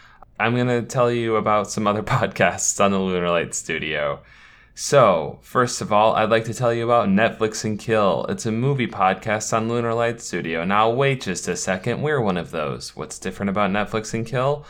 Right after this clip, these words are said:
Well, first of all, the hosts of that show actually know what the heck they're talking about.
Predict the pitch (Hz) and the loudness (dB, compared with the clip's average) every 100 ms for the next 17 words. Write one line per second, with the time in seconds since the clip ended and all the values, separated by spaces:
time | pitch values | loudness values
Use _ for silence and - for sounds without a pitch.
0 | - - - 151 127 117 113 - 139 139 | -20 -14 0 6 6 6 4 -2 -4 -4
1 | 101 95 95 95 95 104 120 123 - 98 | -2 2 4 2 0 -2 -4 -4 -6 -6
2 | 95 117 110 - 90 - 98 - 104 95 | 0 0 0 -4 -4 -2 -4 -4 -4 -2
3 | 92 90 87 90 87 - 82 - 101 101 | 0 -2 -4 -6 -6 -6 -8 0 0 0
4 | 95 82 78 80 78 | -4 -6 -4 -4 -4